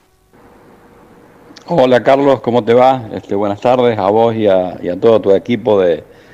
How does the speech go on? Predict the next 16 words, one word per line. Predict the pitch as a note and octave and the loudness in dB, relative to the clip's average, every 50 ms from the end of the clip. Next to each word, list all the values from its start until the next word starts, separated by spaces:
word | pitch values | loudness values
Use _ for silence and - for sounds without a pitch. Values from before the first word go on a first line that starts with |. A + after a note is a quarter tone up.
| - _ _ - | -20 _ _ -4
de | E2+ | -2
Derrapando. | F#2 F#2 E2+ E2+ F2+ F#2+ - C#3 C3 C3+ C#3 C#3 C#3 C#3 C#3 C#3 - - - _ - - - _ _ | -2 0 0 -2 -2 -2 0 0 0 2 2 0 0 -2 -2 -6 -12 -20 -20 _ -20 -20 -20 _ _
Eh, | - G2 G2 G2 F#2+ F#2 F#2+ F#2+ | -6 -2 -2 0 0 0 0 0
bueno, | A2 B2+ B2 A#2 A#2 G#2+ G2+ | 0 2 2 0 -2 -4 -4
sí, | - - A#2+ A#2+ A#2 | -4 -2 -2 0 -2
realmente, | G2+ G#2 G#2 G2 G#2 G#2 G#2 G#2+ G#2+ F#2+ - G2 | -2 0 0 0 0 0 0 -2 -2 -2 -4 -6
este, | F#2 - - - F2+ F2 E2+ D#2+ D#2+ D#2 D#2+ - - - - - _ _ - | -6 -6 -6 -4 -4 -2 -2 -4 -6 -10 -14 -20 -20 -20 -20 -20 _ _ -6
muy | F2+ G2+ G#2 G2 | -4 -4 -2 -2
contentos, | - F#2+ F#2+ F#2+ F2+ - A2+ A2+ G#2+ G2 G#2 A2 G#2 G2+ - - - - - | 0 0 0 0 0 0 0 0 0 0 -2 -2 -4 -4 -8 -16 -20 -18 -12
hemos | - G2 F2+ E2+ E2 - | -8 -6 -6 -6 -6 -4
cerrado, | - F2 F2+ F#2+ G2 G2 G2 F#2+ F#2 F2+ E2+ E2 D#2+ D#2+ - _ - - - - - - _ _ | -2 -2 0 2 2 4 4 4 2 0 0 -2 -6 -10 -20 _ -20 -20 -20 -20 -20 -20 _ _
hemos | - G2 F#2+ F2+ | -8 -6 -6 -4
cerrado | - - F2+ F#2+ G2+ G2+ G2 G2 | -4 -4 -2 2 2 4 4 4
el | G#2 | 4
año, | A#2 A#2+ A#2+ A#2 A2+ A2 A2+ A2+ A#2 A2 G#2 - - | 4 2 2 2 0 0 -2 -2 -2 -4 -8 -12 -10
eh, | F2 E2+ E2 D#2+ D#2+ E2 E2 D#2+ | -8 -6 -6 -6 -6 -8 -10 -12